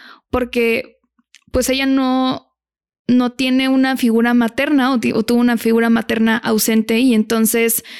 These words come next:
está en un mundo de puros hombres en donde,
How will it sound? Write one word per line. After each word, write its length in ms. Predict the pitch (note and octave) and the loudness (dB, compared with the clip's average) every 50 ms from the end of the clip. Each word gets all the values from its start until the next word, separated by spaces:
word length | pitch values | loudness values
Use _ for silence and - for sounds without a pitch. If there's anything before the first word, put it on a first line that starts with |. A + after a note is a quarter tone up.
| - - - - - _ | -18 -20 -20 -20 -10 _
está 220 | - A3+ - B3+ | -6 -4 -4 -2
en 60 | A#3+ B3 | -2 0
un 100 | B3 B3 | 2 2
mundo 220 | B3+ B3 A#3 B3 | 2 2 2 0
de 100 | A#3 A3+ | 0 -2
puros 360 | A3 - B3 A#3+ B3 B3 - | -2 -2 0 0 0 0 0
hombres 680 | C4+ C4 C4+ B3+ A#3+ A#3+ B3+ G4+ A#4 - - - _ _ _ _ _ _ _ _ _ _ _ _ _ _ _ _ - - - | 0 0 2 2 2 0 -2 -2 -4 -6 -8 -10 _ _ _ _ _ _ _ _ _ _ _ _ _ _ _ _ -20 -10 -4
en 200 | A#3+ A#3 A3+ A3+ | 0 2 2 2
donde, 600 | A3+ A3 A3 A3 A3+ A3 G#3+ G#3+ G#3+ G#3+ - - | 2 2 2 2 2 2 0 0 0 -2 -4 -6